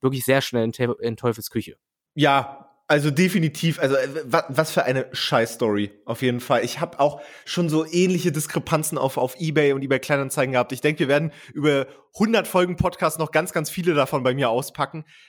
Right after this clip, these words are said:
Speaker 2: Aber, ähm, ja, ist, glaub ich, auch die einzige oder, und richtige Lösung,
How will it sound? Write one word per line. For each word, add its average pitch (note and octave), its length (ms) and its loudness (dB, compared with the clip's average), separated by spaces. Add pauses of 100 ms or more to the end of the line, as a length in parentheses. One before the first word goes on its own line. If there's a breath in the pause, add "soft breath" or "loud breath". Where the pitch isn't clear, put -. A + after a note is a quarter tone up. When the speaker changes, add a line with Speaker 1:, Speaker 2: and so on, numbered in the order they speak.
(140 soft breath)
Speaker 2:
Aber, A#2+ 600 2
ähm, A#2 420 -4
ja, B2 460 2
ist, C#3 120 -10
glaub C#3+ 180 2
ich, D3 80 -2
auch C#3+ 80 -4
die C#3 140 0
einzige D3 380 0
oder, C#3 220 0
und C3 140 -8
richtige C3 400 -6
Lösung, C3+ 560 2